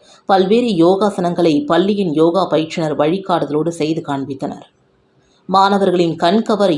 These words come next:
யோகாசனங்கள் பார்வையாளர்களை வெகுவாக கவர்ந்தது. முன்னதாக லாஸ்பேட்டையில் ஈஷா மைய யோகா மையமும் தினத்தந்தியும் இணைந்து நடத்திய யோகா தின விழாவில் நேஷனல் பள்ளி மாணவர்கள் கலந்து கொண்டு பல்வேறு யோகாசனங்களை செய்து பயனடைந்தனர்.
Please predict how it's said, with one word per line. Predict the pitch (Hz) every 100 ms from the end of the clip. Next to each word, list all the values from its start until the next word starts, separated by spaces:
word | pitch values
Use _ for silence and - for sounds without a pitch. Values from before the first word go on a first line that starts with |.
| 160
யோகாசனங்கள் | 170 180 175 170 165 160 147
பார்வையாளர்களை | 165 175 208 185 160 156 147 156 139
வெகுவாக | 143 175 160 165 160
கவர்ந்தது. | 135 143 131 - - _ _ - - - -
முன்னதாக | 208 196 208 208
லாஸ்பேட்டையில் | 202 170 185 - - 196 185 147
ஈஷா | 180 180 185 170
மைய | 160 160 160 - -
யோகா | 175 196 202 190
மையமும் | 143 135 143 170 - _ _ _ _ -
தினத்தந்தியும் | 175 202 262 240 202 196 190 180
இணைந்து | 160 185 196
நடத்திய | 175 165 165 170 156
யோகா | 143 165 180 180
தின | 156
விழாவில் | 135 143 156 143 143 262 _ _ _
நேஷனல் | 190 202 240 262 240
பள்ளி | 220 185 180
மாணவர்கள் | 170 175 180 180 170 165
கலந்து | 160 160
கொண்டு | 170 165 170 143
பல்வேறு | 143 160 165 208 208 151
யோகாசனங்களை | 165 175 185 180 165 165 156 143
செய்து | 135 160 180 175 147 147
பயனடைந்தனர். | 151 139 135 131 - -